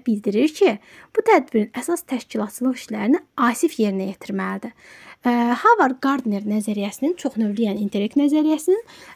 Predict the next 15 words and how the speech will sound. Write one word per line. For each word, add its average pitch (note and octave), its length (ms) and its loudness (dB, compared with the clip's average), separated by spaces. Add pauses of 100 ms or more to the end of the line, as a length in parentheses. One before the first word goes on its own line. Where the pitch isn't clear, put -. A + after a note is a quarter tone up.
ə, A#3 100 2 (540)
həmin D#4+ 240 6
bu C4+ 140 6
nəzəriyyəyə A3 420 -2
görə F#4 320 0
Asif D4 320 0 (160)
hansı D4+ 320 8
intellektdən A3 640 2
daha A3 240 -4
çox - 160 -10 (160)
sahibdir? - 640 -6 (400)
Yəni, G4+ 240 0
baxın, G4+ 240 0
müəllimlər, B3 400 2 (240)
burada F4 320 4